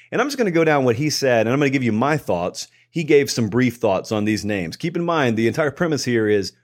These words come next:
Herman's out, which hasn't happened yet, but let's say Herman's out, but let's say they can't get Urban Meyer. Now, I think by ten miles, Urban Meyer is the candidate. I spoke about that at length on Late Kick Live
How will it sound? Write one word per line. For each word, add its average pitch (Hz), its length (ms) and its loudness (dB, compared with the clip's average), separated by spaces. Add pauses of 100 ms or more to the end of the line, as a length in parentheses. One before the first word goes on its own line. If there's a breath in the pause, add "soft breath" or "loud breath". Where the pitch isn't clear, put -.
Herman's 175 420 0
out, 123 360 2 (500)
which 131 160 -6
hasn't 127 280 0
happened 127 320 -2
yet, 85 240 -6
but 98 80 -6
let's 113 160 -4
say 117 120 0
Herman's 143 340 0
out, 131 140 2
but 127 100 0
let's 143 180 0
say 139 140 0
they 113 120 0
can't 170 400 -2
get 143 180 2
Urban 120 340 2
Meyer. 95 380 -4 (360)
Now, 110 100 -2
I 160 120 2
think 160 280 0
by 110 200 0
ten 147 340 -2
miles, 110 560 0
Urban 131 320 4
Meyer 113 340 2
is 92 120 0
the 92 80 -10
candidate. 120 520 0
I 98 60 -6
spoke 120 320 0
about 110 220 0
that 107 160 0
at 95 200 -6
length 120 520 -2
on 104 220 -4
Late 113 240 0
Kick 113 220 -4
Live 110 400 2